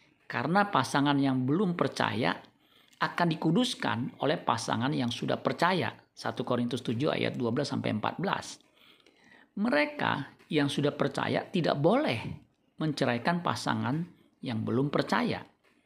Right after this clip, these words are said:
Tetapi seandainya pasangan yang belum percaya itu memaksa untuk bercerai, Paulus mengizinkan, tanda kutip, perceraian dengan berkata, "Biarlah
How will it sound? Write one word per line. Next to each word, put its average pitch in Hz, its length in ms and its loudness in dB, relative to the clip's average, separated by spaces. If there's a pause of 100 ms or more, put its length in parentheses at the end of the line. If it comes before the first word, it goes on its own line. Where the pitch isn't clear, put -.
(600)
Tetapi - 720 -2
seandainya 170 1040 4
pasangan 151 480 4
yang 139 160 4
belum 185 320 4
percaya 143 400 4
itu 135 160 4
memaksa 139 960 2
untuk 147 320 -2
bercerai, 123 720 0 (1120)
Paulus 180 480 4 (240)
mengizinkan, 139 800 4
tanda 131 240 0
kutip, - 400 0 (500)
perceraian 139 640 2
dengan 135 320 2 (480)
berkata, - 640 -2 (1120)
"Biarlah 139 560 2